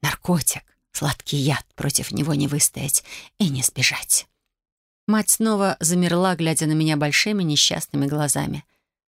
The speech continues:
«Он не может ждать. Я заморозила процесс, и пути назад нет. Либо сейчас, либо никогда.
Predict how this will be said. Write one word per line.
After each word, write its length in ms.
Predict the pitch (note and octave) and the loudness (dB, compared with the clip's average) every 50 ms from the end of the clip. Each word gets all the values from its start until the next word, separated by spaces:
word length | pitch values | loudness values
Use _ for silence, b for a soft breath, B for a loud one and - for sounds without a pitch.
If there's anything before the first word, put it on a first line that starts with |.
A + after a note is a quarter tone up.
| _ _ _ _ _ _ _ | _ _ _ _ _ _ _
«Он 300 | G3 F3+ E3+ D3 D3+ D3+ | 2 2 4 4 2 2
не 100 | D3 D3 | 2 2
может 420 | D3+ D#3+ E3 F3+ F3 - - - - | 2 2 2 2 2 2 0 0 -2
ждать. 600 | - - - - C3 A2 - - - - - - _ _ _ _ _ _ _ _ _ _ - | -2 -2 -2 -2 -4 -4 -2 -2 -2 -2 -2 -6 _ _ _ _ _ _ _ _ _ _ -2
Я 100 | - D#3 | 0 2
заморозила 640 | C#3+ D3+ C#3+ E3 E3+ D#3 D3+ D#3+ - C3 C3+ C3+ | 2 2 2 0 0 0 0 0 0 0 -4 -6
процесс, 500 | - - C3+ C#3 - - - C#3 - - | -6 -6 -6 -2 0 -2 0 2 0 0
и 40 | - | 0
пути 300 | - - C3+ - - B2+ - | -2 -4 -4 -4 -4 -2 -2
назад 320 | C#3+ C#3+ - - - - | -2 -2 -2 -4 -6 -6
нет. 320 | - C3+ C#3 - - - _ _ _ _ _ _ _ _ _ _ _ | -6 -4 -4 -6 -8 -16 _ _ _ _ _ _ _ _ _ _ _
Либо 380 | - C3+ C#3+ D3 - - D3 | 0 2 2 2 0 0 0
сейчас, 720 | B2+ - - - - - - - D#3 E3 - - - - - _ _ _ _ _ _ _ | 0 0 0 0 0 0 0 0 0 0 0 0 0 -2 -4 _ _ _ _ _ _ _
либо 280 | - C#3+ C#3 - - - | -6 -6 -6 -6 -8 -12
никогда. 580 | - C#3 - - C#3 C3+ - - - C#3+ C3 | -12 -12 -8 -6 -6 -6 -6 -4 -4 -4 -4